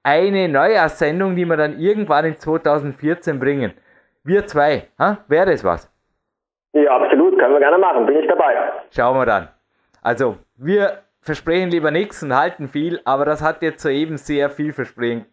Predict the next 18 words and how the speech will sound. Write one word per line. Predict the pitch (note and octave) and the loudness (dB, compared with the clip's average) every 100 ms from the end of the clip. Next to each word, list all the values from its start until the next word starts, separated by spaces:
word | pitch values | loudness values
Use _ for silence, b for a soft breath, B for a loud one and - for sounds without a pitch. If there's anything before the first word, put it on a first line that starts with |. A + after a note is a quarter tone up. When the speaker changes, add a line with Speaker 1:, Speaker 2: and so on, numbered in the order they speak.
| _ _ | _ _
Speaker 1:
geklungen, | C3+ C3+ C3+ C#3 D3+ | -8 -4 -4 -2 -4
denn | C3 C3 C3+ b b b b - | -4 -4 -8 b b b b -4
bei | C#3+ | -2
mir | D3+ E3+ | 0 2
war | D#3 D3 | 2 0
das | D3 | -2
Sven | D3+ D3 | -2 -2
Albinus | C#3+ C3+ D3+ D#3 C#3+ | -2 -2 -2 -2 -4
schon | D3+ | -4
über | D3+ D3 | -2 -4
zehn | - D3 C#3+ | -2 -4 -2
Mal | B2 B2+ D3 | 0 0 0
und | |
ich | C3 | -4
kann | - D#3 E3+ | -2 -2 -2
mich | D#3 - | -6 -6
nicht | D#3 F#3+ - | -8 -8 -4
erinnern, | C#3+ D3 D#3 D#3+ | -2 -2 -4 -6